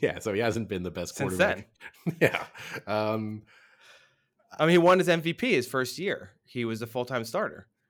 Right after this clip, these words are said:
Speaker 1: Well, yeah, but as, and we'll probably get onto that debate, as, uh, Gronk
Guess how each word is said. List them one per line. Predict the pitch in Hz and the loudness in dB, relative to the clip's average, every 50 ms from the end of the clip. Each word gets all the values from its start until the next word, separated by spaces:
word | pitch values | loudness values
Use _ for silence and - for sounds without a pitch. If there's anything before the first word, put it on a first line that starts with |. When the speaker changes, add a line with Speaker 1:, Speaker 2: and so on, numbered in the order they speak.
| _ _ _ | _ _ _
Speaker 1:
Well, | - 107 | -14 -10
yeah, | 90 92 80 78 | -8 -6 -6 -6
but | - 87 82 82 - - | -4 -4 -6 -6 -8 -8
as, | - 101 113 117 110 104 95 - - - - | -4 -2 -2 -2 -2 -4 -10 -16 -18 -14 -10
and | 87 92 92 | -8 -6 -4
we'll | 87 90 | -4 -4
probably | 85 - 107 98 98 90 | -2 0 0 0 0 0
get | 101 92 | 0 -2
onto | 90 85 85 - | -2 -4 -6 -6
that | 82 80 78 76 | -8 -8 -8 -8
debate, | - 87 80 80 78 78 76 76 80 - - | -10 -10 -10 -10 -10 -10 -12 -14 -16 -16 -12
as, | 90 92 90 90 87 82 78 85 | -8 -6 -6 -6 -6 -8 -8 -8
uh, | 85 82 80 80 76 73 73 76 78 | -8 -6 -6 -6 -6 -8 -10 -12 -10
Gronk | 76 90 95 87 80 78 82 82 | -4 -2 0 0 0 -2 -6 -10